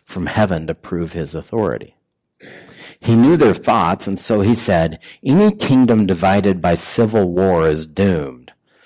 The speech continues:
A family splintered by feuding will fall apart. By the way, last week, as we were talking, I was talking with Lloyd, who,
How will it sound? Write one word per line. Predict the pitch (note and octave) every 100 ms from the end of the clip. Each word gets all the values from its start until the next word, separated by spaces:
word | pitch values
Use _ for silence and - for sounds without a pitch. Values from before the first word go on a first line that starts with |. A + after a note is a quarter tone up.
| _ _ _
A | F#2+
family | - B2 B2+ G#2+ G2+
splintered | - - A2 B2 A2+ F2+
by | E2+ D#2
feuding | - C3 C3 F2 E2
will | E2 D#2+
fall | - G2 F#2+
apart. | E2 - G#2 D#2+ - - _ _ _ _ _ _ _ _ _ _
By | - G2
the | F#2+
way, | F#2+ F2
last | F#2 F#2+ -
week, | G2 F2+ - _ - - -
as | D#2+
we | F#2
were | E2+
talking, | - A2 A2 F2+
I | E2+
was | D#2+
talking | - G#2 G2
with | F2+ E2+
Lloyd, | F2+ G2 F#2 D#2+
who, | F2+ E2